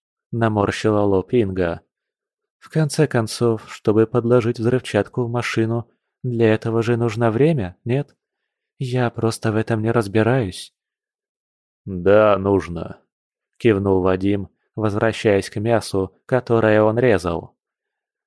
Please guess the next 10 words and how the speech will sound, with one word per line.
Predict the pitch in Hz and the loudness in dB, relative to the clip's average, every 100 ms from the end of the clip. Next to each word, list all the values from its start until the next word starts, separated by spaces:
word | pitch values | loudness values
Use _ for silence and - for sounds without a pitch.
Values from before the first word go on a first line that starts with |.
| _ _ - | _ _ -2
Она | 160 147 | 0 2
еще | 127 - 107 | 0 2 0
подумала, | - 101 101 123 95 87 | 0 0 2 0 0 -2
глядя | 87 95 92 90 | 0 0 0 -2
на | 90 | -2
него, | 90 87 95 92 87 _ _ _ | -2 0 0 0 -4 _ _ _
что | - - 107 | -8 0 0
мясо | 101 113 110 98 | 2 0 -2 -8
с | 98 - | -8 -4
вечера, | 110 123 - 95 90 | -2 -2 -4 -6 -6